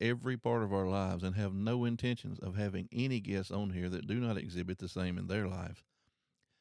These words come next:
If you have particular topics or scriptures you want us to go over, or just general thoughts or questions, please comment and we will respond. Join us on each step of the journey, growing together with us.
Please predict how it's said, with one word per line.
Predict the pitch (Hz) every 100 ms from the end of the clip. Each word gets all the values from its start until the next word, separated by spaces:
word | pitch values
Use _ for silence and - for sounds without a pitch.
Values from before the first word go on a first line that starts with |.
| _ 107
If | -
you | 127
have | 135 131
particular | 127 151 165 170
topics | - 104 - - -
or | 98
scriptures | - 135 - 98 95
you | 101
want | 107
us | 98
to | 95
go | 92
over, | 101 95 90 - _ _ _ _ _ -
or | 120 135
just | 127 123
general | 117 117 110
thoughts | 113 113 -
or | 98
questions, | 127 120 - 92 -
please | - 139 131 101
comment | 127 123 92 90
and | 92 92
we | 101
will | 101 110 107
respond. | 92 - 107 90 - - _ _ _ _ _ _ _ _ _ -
Join | 135 143 95
us | 87 95
on | 90
each | 101 123 -
step | 120 120 113
of |
the | 113
journey, | 98 87 90 92 _ _ _ -
growing | 104 117 123
together | 120 101 90 85 87 -
with | 117 104
us. | 87 90 -